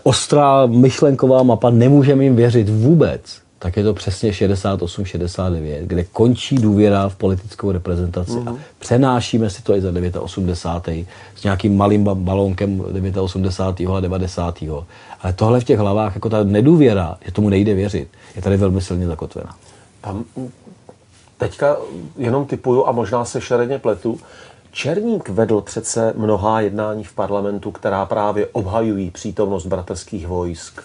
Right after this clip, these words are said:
Speaker 1: No, Černík je vrcholný pragmatik, který chce zůstat a nejdéle zůstane u té moci, pak ho taky odsunou, ale na náměstka nějakého plánovacího podniku či čeho a on rozhodně dopadne vlastně nejlépe.
Speaker 2: Mhm.
Speaker 1: Dubček je odsunut na několik měsíců do Turecka jako velvyslanec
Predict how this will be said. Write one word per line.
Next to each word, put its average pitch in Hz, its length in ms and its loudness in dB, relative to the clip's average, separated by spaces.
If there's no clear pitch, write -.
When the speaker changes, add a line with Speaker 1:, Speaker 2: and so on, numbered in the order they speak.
Speaker 1:
No, 92 60 -2
Černík 92 420 0
je 98 60 0
vrcholný 92 320 0
pragmatik, 92 640 -4
který 92 240 -2
chce 87 160 -4
zůstat 90 380 -2
a 87 120 0
nejdéle 107 480 4
zůstane 95 380 0
u 87 100 0
té 95 160 -2
moci, 90 300 0
pak 85 120 -2
ho 90 100 0
taky 87 200 -4
odsunou, 92 460 0
ale 92 140 0
na 92 160 -2
náměstka 87 460 -4
nějakého 85 300 -4
plánovacího 82 520 -4
podniku 87 420 -6
či 87 160 -8
čeho 87 340 -2
a 80 160 -6
on 87 380 -2
rozhodně 92 360 2
dopadne 98 380 2
vlastně 95 220 0
nejlépe. 95 520 0
Speaker 2:
Mhm. 95 320 -4
Speaker 1:
Dubček 90 460 -4
je 87 120 0
odsunut 90 480 0
na 92 140 0
několik 90 360 -2
měsíců 87 340 -4
do 90 100 0
Turecka 90 440 -4
jako 90 200 -4
velvyslanec 87 840 -4